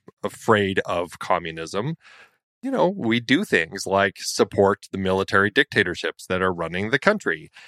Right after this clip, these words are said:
And, uh, Jimmy Carter, uh, started it. He was trying to promote stability in the country. But then when Reagan took over, and this film deals with that period when Reagan takes, uh, office,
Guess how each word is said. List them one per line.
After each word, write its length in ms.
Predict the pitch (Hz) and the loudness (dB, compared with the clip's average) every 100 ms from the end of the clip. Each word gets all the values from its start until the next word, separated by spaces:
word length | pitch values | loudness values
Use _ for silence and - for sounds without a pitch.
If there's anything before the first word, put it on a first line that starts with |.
| _ _ - | _ _ 2
And, 560 | 127 123 120 117 113 | 6 6 6 4 0
uh, 300 | 117 110 104 | 2 4 4
Jimmy 260 | 98 117 117 | 2 -2 -2
Carter, 720 | - 123 117 117 113 113 - | 4 4 6 6 6 2 2
uh, 300 | 107 98 90 | 0 2 -2
started 520 | - - 123 123 143 | -6 2 4 6 4
it. 160 | 156 160 | 2 -2
He 80 | 113 | -2
was 140 | 101 | -2
trying 260 | - 110 104 | 2 2 4
to 240 | 98 95 - _ _ - | 2 0 -4 _ _ -4
promote 600 | 110 104 101 - - - _ | 0 4 2 0 -12 -12 _
stability 680 | - 104 92 107 117 127 127 | -6 -4 2 2 2 0 -2
in 140 | 123 | -2
the 80 | 123 | -2
country. 480 | - 131 - 147 185 _ _ _ _ | 0 0 2 -2 -2 _ _ _ _
But 160 | - 107 | -2 2
then 200 | 113 107 | 4 4
when 160 | 101 92 | 2 2
Reagan 420 | 95 143 147 110 | 4 4 4 0
took 220 | 110 98 | 0 0
over, 260 | 87 85 95 | 0 2 0
and 120 | 101 | 2
this 140 | 117 | 0
film 240 | - 113 98 | 4 2 2
deals 440 | 110 131 113 98 | 4 6 6 2
with 140 | 95 | 0
that 220 | - 92 - | 2 0 2
period 420 | 135 113 95 90 | 4 4 4 0
when 420 | 87 95 90 87 _ - - | 0 0 0 -6 _ -20 -12
Reagan 540 | - 95 101 98 92 90 | 0 4 4 4 0 0
takes, 480 | - 95 - - - | 0 -2 -2 -8 -2
uh, 280 | 95 87 80 | 0 0 0
office, 560 | 110 120 - 90 - | 4 4 2 -2 -4